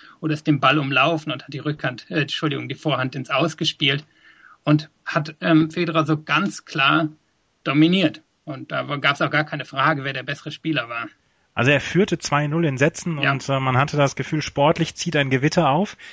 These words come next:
Speaker 1: Ja.
Speaker 2: Wettertechnisch zog der große Regen auf, um da mal
Speaker 1: Ja.
Speaker 2: wieder eine perfekte Überleitung hinzubekommen.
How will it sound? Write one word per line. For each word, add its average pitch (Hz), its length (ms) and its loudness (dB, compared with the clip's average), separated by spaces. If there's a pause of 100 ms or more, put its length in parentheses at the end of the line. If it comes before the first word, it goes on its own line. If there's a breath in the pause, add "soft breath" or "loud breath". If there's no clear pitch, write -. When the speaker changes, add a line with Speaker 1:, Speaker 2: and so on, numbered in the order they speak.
(480 loud breath)
Speaker 1:
Ja. 107 60 0
Speaker 2:
Wettertechnisch 156 720 4
zog 165 240 -4
der 156 100 -2
große 147 400 -2
Regen 156 260 2
auf, 127 360 -4
um 127 240 -8
da 127 100 -2
mal 131 140 0
Speaker 1:
Ja. 160 80 4
Speaker 2:
wieder 131 80 2
eine 127 100 2
perfekte 143 400 -4
Überleitung 123 440 0
hinzubekommen. 120 600 -4